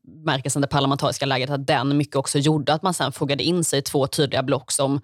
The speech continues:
som kan bilda regering, eh, med majoritetsstöd i riksdagen. Att det, det var liksom viktigt. Man ville inte ha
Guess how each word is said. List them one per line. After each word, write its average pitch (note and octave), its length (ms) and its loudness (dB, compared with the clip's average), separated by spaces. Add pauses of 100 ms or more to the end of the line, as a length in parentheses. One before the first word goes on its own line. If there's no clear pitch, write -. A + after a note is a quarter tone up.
(120)
som D3+ 160 0
kan D#3+ 300 2
bilda C#3+ 280 0
regering, C3+ 480 0
eh, C3+ 260 -2
med C#3 420 0
majoritetsstöd C#3+ 640 0
i C#3 40 -2
riksdagen. C#3+ 460 -2
Att C#3+ 80 -6
det, C#3+ 200 0 (280)
det E3 100 2
var D3+ 240 6
liksom C#3+ 220 -2
viktigt. C#3+ 240 -4
Man D#3 160 2
ville D3+ 200 2
inte D3+ 160 -2
ha C#3 320 4